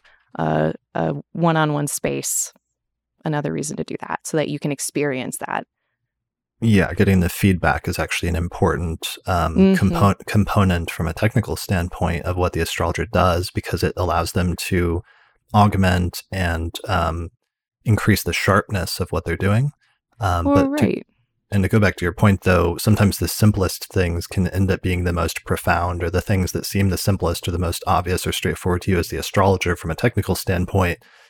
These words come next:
Speaker 2: can end up being much more profound to the client than you realize.
Speaker 1: Yes. Yep. Every time. Never, never ceases to amaze me.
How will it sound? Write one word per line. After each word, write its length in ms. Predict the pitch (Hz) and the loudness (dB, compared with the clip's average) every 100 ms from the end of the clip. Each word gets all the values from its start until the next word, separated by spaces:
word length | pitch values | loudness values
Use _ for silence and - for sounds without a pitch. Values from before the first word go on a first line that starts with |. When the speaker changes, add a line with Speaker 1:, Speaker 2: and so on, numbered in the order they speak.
| - | -2
Speaker 2:
can 120 | 110 | 2
end 140 | 95 | 4
up 80 | 92 | 2
being 340 | 95 87 85 87 | 0 -2 -4 -4
much 200 | 98 95 | -2 0
more 140 | 95 87 | 0 0
profound 540 | - - 98 85 87 | -2 2 2 2 -2
to 100 | - | -6
the 80 | 90 | -6
client 440 | - 101 92 87 | 0 2 2 0
than 120 | 87 | -2
you 80 | 92 | -2
realize. 400 | 92 98 127 - - _ _ _ - | 0 2 0 -2 -12 _ _ _ -16
Speaker 1:
Yes. 600 | 165 - 165 - - - _ | -12 -12 -12 -14 -14 -16 _
Yep. 180 | 180 180 _ _ _ | -10 -10 _ _ _
Every 420 | 196 247 254 262 | 0 0 2 2
time. 520 | 254 151 143 139 143 | 2 -2 -2 -2 -2
Never, 760 | 156 208 226 226 226 226 226 214 - _ - | 2 4 4 6 6 6 6 2 -4 _ 0
never 240 | 262 277 | 4 6
ceases 440 | 247 220 202 185 - | 6 2 2 0 2
to 120 | 170 | 4
amaze 360 | 160 131 143 147 | 4 2 -2 2
me. 220 | 151 | 4